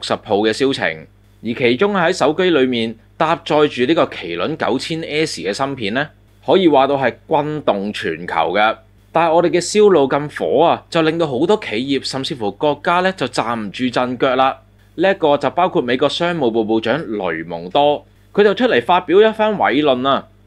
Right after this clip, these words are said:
話到會放寬對我哋中國嘅芯片限制喎。而究竟啊，今次華為嘅麒麟芯片係咪代表住我哋中國已經突破咗美國對我哋嘅晶片封鎖呢？同埋啱啱講到嘅美國商務部部長雷蒙多，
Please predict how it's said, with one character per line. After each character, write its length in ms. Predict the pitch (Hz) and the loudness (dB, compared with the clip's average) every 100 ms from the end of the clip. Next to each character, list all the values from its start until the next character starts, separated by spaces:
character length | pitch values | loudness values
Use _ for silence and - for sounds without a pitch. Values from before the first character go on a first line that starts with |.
| _ _ | _ _
話 160 | 123 147 | 0 2
到 100 | 165 | 4
會 140 | 165 | 2
放 260 | 160 156 156 | 4 0 0
寬 220 | 160 190 | -2 -2
對 160 | 165 143 | 2 2
我 160 | 127 | 2
哋 100 | 135 | 0
中 300 | - 165 170 | 0 -2 0
國 160 | 151 131 | -2 -2
嘅 80 | 131 | -2
芯 260 | 165 156 | -2 -4
片 200 | 139 117 143 | -6 -8 -2
限 280 | 113 110 | -2 0
制 80 | 120 | 0
喎。 440 | 120 120 117 110 87 - _ _ _ | 2 4 2 2 -2 -12 _ _ _
而 140 | 101 | -6
究 200 | 113 156 | 0 0
竟 200 | 147 143 | 2 0
啊， 160 | 180 143 | -2 -2
今 160 | - 196 | -4 -4
次 160 | 185 135 | -2 0
華 240 | 90 85 | 2 2
為 260 | 95 117 135 | 2 0 0
嘅 60 | 107 | -4
麒 60 | |
麟 140 | 87 92 | -6 -4
芯 180 | 147 156 | -6 -4
片 320 | 131 110 143 - _ _ _ | -6 -6 -8 -12 _ _ _
係 140 | 156 | -6
咪 140 | 170 170 | -4 -4
代 200 | 160 151 | -4 0
表 140 | 170 | 0
住 240 | 110 147 127 | 0 0 0
我 80 | |
哋 120 | 135 120 | 0 0
中 200 | 190 180 | -2 0
國 140 | 131 | -2
已 60 | 120 | -2
經 160 | 180 | -6
突 120 | 196 113 - | -2 -4 -4
破 260 | 127 117 | -2 0
咗 100 | 127 | 0
美 220 | 156 110 | -2 -4
國 140 | 107 120 | -4 -4
對 180 | 123 117 | 0 0
我 160 | 107 | 0
哋 40 | 107 | -2
嘅 100 | 110 | -2
晶 180 | 147 | -4
片 180 | 135 113 | -6 -8
封 220 | 120 131 | -8 -8
鎖 240 | 127 87 101 | -4 0 0
呢？ 100 | 147 - _ _ | -2 -6 _ _
同 120 | - 104 | -6 -2
埋 160 | 101 | 0
啱 160 | 113 160 | 0 0
啱 160 | 160 151 | -2 -2
講 180 | 113 | -2
到 80 | 143 | 0
嘅 260 | 123 123 123 | 0 0 -2
美 160 | 110 | -4
國 140 | 113 131 | -4 -4
商 200 | - 156 | -2 -2
務 120 | 131 | -2
部 160 | 113 107 | -2 -2
部 160 | 101 107 | -2 -2
長 280 | 110 139 | -2 -2
雷 160 | 110 85 | -2 -4
蒙 200 | 85 85 | -6 -4
多， 380 | 127 131 143 | 0 2 2